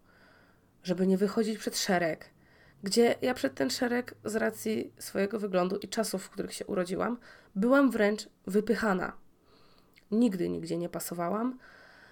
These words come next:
zawsze odstawałam od grupy i tylko częściowo mogę za to winić moje specyficzne usposobienie i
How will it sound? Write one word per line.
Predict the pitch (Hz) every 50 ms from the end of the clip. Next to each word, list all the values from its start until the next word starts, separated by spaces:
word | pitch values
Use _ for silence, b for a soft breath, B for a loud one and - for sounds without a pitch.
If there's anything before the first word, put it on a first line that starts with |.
| B B B B B B B B _ -
zawsze | 190 170 180 233 254 247 - - 208 -
odstawałam | 185 - - - 190 180 190 196 180 196 -
od | - 185 180
grupy | 175 180 175 170 - 202 226 262 269 b b b b b b b b b _ _ _ -
i | 240 240 240 240 240 247 - - - _ _ _ _ _ _ _ _ _ _ - -
tylko | - 302 277 - 330
częściowo | - - 320 294 - - 330 247 233
mogę | 208 196 196 208 196
za | 202 202
to | 196 202
winić | 185 196 202 202 202 196
moje | 196 190 185 185 180
specyficzne | 180 - - 185 - - 180 185 - - 190 175 180 175 180 185 -
usposobienie | - 185 - - - 180 - 170 165 175 175 180 196 196 190 190 190 190 180 - _ -
i | - 156 160 156 151 151 151 -